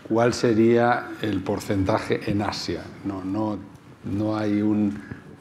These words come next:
no, ¿se ha planteado un horizonte más a medio plazo o va un poco al tran-tran?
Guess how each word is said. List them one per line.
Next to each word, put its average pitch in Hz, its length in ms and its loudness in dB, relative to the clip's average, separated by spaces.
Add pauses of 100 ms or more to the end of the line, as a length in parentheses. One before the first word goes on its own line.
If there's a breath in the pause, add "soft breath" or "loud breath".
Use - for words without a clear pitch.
(260)
no, 107 260 -4
¿se - 140 -2
ha - 20 2
planteado 117 360 6
un 120 60 6
horizonte 113 600 4
más 107 500 -4
a 107 60 -2
medio 107 360 2
plazo 151 440 0
o 98 260 0
va 107 200 6
un 107 100 0
poco 107 280 0
al 104 120 0
tran-tran? 98 680 -2